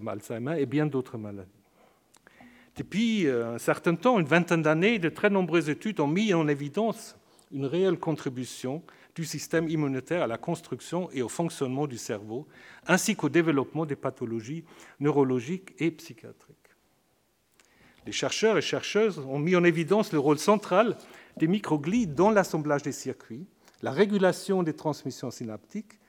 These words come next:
la formation ou l'élimination des synapses pendant les différentes phases de la vie.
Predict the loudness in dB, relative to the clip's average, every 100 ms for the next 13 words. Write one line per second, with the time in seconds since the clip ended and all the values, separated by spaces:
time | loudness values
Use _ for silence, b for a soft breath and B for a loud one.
0 | b -8 2 4 6 4 2 -2 2 2
1 | 2 0 0 -4 -4 -6 -6 -6 -8 -8
2 | -10 -12 -20 _ -6 -4 0 -2 -2 -8
3 | -6 -6 -6 -10 -10 -12 -16 -20